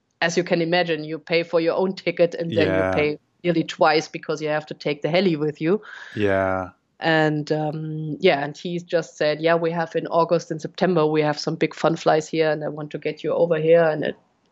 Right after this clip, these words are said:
Speaker 1: I just say, "Okay, but it's so much money and I feel so bad if people pay so much money for me." And, uh,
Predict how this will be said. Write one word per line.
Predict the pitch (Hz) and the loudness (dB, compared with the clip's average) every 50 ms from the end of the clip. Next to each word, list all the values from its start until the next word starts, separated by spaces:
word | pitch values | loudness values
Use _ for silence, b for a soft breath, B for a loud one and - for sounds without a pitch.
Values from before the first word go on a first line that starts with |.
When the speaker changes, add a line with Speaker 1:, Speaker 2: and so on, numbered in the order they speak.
| _ _ - | _ _ 0
Speaker 1:
I | 175 | 2
just | 165 190 185 175 180 - - | 4 6 4 4 4 2 4
say, | 202 185 196 190 | 6 8 8 8
"Okay, | 180 175 170 180 214 208 220 214 202 | 8 8 6 4 4 6 6 6 4
but | 175 180 175 | 4 2 -2
it's | 185 - - | -2 -6 -2
so | - 202 196 | 0 0 2
much | 196 185 180 - - | 2 2 0 0 -4
money | 185 175 180 196 220 208 185 180 175 | -2 2 2 4 4 4 2 2 2
and | 170 156 165 - | 0 -2 -2 -4
I | 165 165 | -6 -8
feel | 160 - - 208 202 185 | -8 -10 -8 -6 -6 -4
so | - - 175 | 0 0 0
bad | 170 - 165 185 196 185 175 | 2 4 4 6 6 4 2
if | 175 175 | 0 -6
people | - - 196 185 180 175 | -6 -6 -6 -6 -6 -10
pay | 175 - 185 170 170 | -8 -6 -4 -4 -4
so | 165 - 175 | -4 -6 -8
much | 170 165 165 - - | -8 -8 -10 -10 -8
money | 180 165 170 196 175 | -6 -4 -2 -2 -4
for | 165 - - 160 | -4 -4 -6 -4
me." | 165 165 165 165 165 165 | -2 0 0 2 2 2
And, | 156 160 156 - | 2 0 -2 -4
uh, | - - - 156 160 | 0 2 4 4 4